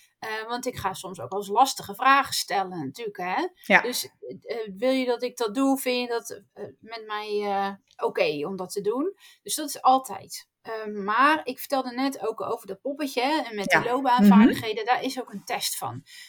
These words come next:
Speaker 1: En dat kan ik dan niet helemaal gratis aanbieden, maar kan echt wel, dat is wel echt een vette, vette actie is dat, vind ik
Speaker 2: Ja,
Speaker 1: zelf.
Speaker 2: vertel.
Speaker 1: Eh, ja,
Speaker 2: <laughs>
Speaker 1: vertel, want, ehm, wat ik dan aan kan bieden is dat iemand die test kan doen. Daar zitten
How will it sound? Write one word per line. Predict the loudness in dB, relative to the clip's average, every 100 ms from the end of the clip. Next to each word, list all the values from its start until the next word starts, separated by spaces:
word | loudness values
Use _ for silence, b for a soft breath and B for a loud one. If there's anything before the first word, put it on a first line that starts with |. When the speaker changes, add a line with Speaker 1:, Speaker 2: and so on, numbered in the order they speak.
| b
Speaker 1:
En | -6 2
dat | 2
kan | 4 0
ik | 0
dan | -4 0
niet | 0
helemaal | 0 0 2 0
gratis | 2 2 2 -4
aanbieden, | -6 -8 -8 -6
maar | -6
kan | -4 -6 -4
echt | 0 0 2
wel, | 2
dat | 2 -2
is | -6
wel | -6 -6
echt | -8 -10
een | -10
vette, | -4 -4 -2 -2 -2 -2
vette | -4 -4 -4 4
actie | 4 4 -4 -2
is | -4 -4
dat, | -2 -2 -2
vind | -12 -14
ik | -8
Speaker 2:
Ja, | 2
Speaker 1:
zelf. | 4 4 2
Speaker 2:
vertel. | 0 0 8 10 10 10
Speaker 1:
Eh, | 8 0 4 6 8
ja, | 12 10 10
Speaker 2:
<laughs> |
Speaker 1:
vertel, | 2 6 8
want, | 8 4 2 -10
ehm, | -6 -4 -4 -8
wat | 0 0
ik | 0
dan | -6 -6 -2
aan | -2
kan | -2 -4
bieden | -4 -4 -2
is | -2 -2
dat | -6 -6
iemand | -8 -8 -10
die | -10
test | -8 -6 -8
kan | -10 -6
doen. | -2 -2 0
Daar | -4 -2
zitten | -4 -6 -10 -12